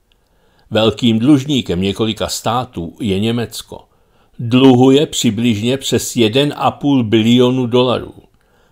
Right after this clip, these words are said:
Řecko dodnes usiluje i o navrácení některých významných uměleckých děl, které Němci při svém ústupu z Řecka sebou odvezli.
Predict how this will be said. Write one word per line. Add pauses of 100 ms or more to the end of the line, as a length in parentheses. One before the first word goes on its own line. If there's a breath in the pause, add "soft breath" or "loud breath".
(140)
Řecko
dodnes
usiluje
i
o
navrácení
některých
významných
uměleckých
děl, (220 soft breath)
které
Němci
při
svém
ústupu
z
Řecka
sebou
odvezli.